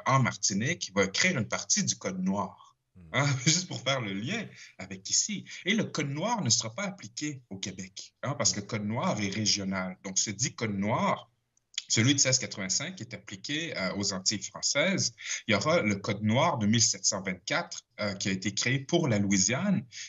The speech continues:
Speaker 1: et qui a été appliqué par, euh, de Bienville, qui venait d'ici, hein,
Speaker 2: Oui.
Speaker 1: qui, qui, qui était le premier gouverneur, euh, de, de, de,
Speaker 2: Et
Speaker 1: de la Louisiane.
Speaker 2: il y a d'ailleurs une rue Bienville à Montréal, en plein
Speaker 1: Oui.
Speaker 2: cœur du plateau Mont-Royal, là où les Français s'agglutinent massivement.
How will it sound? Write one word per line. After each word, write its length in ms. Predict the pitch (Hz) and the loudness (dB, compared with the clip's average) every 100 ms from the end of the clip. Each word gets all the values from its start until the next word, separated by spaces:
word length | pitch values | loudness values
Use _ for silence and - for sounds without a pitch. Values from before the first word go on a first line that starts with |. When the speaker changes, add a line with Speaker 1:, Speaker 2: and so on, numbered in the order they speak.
| - | -2
Speaker 1:
et 140 | 104 | 2
qui 120 | - | 2
a 40 | 92 | 0
été 480 | 92 165 202 - - | 0 0 0 -2 -6
appliqué 760 | - - - - 139 190 220 _ - - _ | -12 -10 -8 -2 0 2 -2 _ -20 -20 _
par, 520 | 135 147 170 160 135 - | 0 2 2 -2 -6 -2
euh, 760 | 110 104 98 95 92 87 87 87 - - - - | 0 2 2 0 0 -2 -4 -8 -10 -20 -20 -4
de 120 | 107 | 0
Bienville, 720 | 101 135 147 147 220 104 92 - _ _ _ _ - | 2 4 4 4 4 4 0 -8 _ _ _ _ -4
qui 100 | 113 | 0
venait 220 | 107 107 | 2 4
d'ici, 480 | 107 - - - - _ _ _ - | 6 6 4 0 -6 _ _ _ -10
hein, 140 | 127 | -6
Speaker 2:
Oui. 60 | 190 - _ | -6 -8 _
Speaker 1:
qui, 160 | - 117 | -10 -10
qui, 200 | - 110 | -6 -8
qui 120 | - | -8
était 180 | - 131 | -6 -2
le 100 | 117 | -2
premier 280 | - 120 147 | -2 -2 0
gouverneur, 640 | 107 101 98 123 165 139 | 0 -2 -2 -2 -2 0
euh, 220 | 120 117 | 2 2
de, 180 | 113 110 - 107 - | 2 0 0 -4 -2
de, 120 | 117 113 | 2 4
de, 160 | 113 | 4
Speaker 2:
Et 140 | 123 117 | 4 6
Speaker 1:
de 140 | 120 | 8
la 100 | 127 | 8
Louisiane. 520 | 135 147 - 208 143 | 6 4 6 6 4
Speaker 2:
il 140 | 123 117 | 0 -2
y 80 | 113 | -4
a 60 | |
d'ailleurs 320 | 110 110 123 | -2 0 0
une 120 | 120 110 | 0 -4
rue 240 | 104 131 | -4 -6
Bienville 580 | 95 104 104 90 110 120 | -6 -6 -6 -6 -6 -4
à 80 | 98 | -4
Montréal, 800 | 95 92 85 82 123 147 87 - | -6 -6 -10 -10 -10 -10 -12 -12
en 160 | 104 | -12
plein 260 | 95 117 110 | -10 -8 -2
Speaker 1:
Oui. 100 | 160 | -2
Speaker 2:
cœur 120 | 110 | -2
du 100 | 98 | -8
plateau 280 | - 110 120 | -6 -4 -4
Mont-Royal, 680 | 117 104 104 95 90 110 117 | -4 -2 -2 -4 -4 -6 -4
là 100 | 113 | -6
où 80 | 113 | -6
les 140 | 104 | -10
Français 440 | - 104 92 - 110 | -10 -10 -10 -10 -10
s'agglutinent 600 | - 107 104 - 117 107 | -8 -8 -10 -10 -10 -8
massivement. 640 | 101 - 110 92 95 98 | -8 -10 -12 -12 -12 -12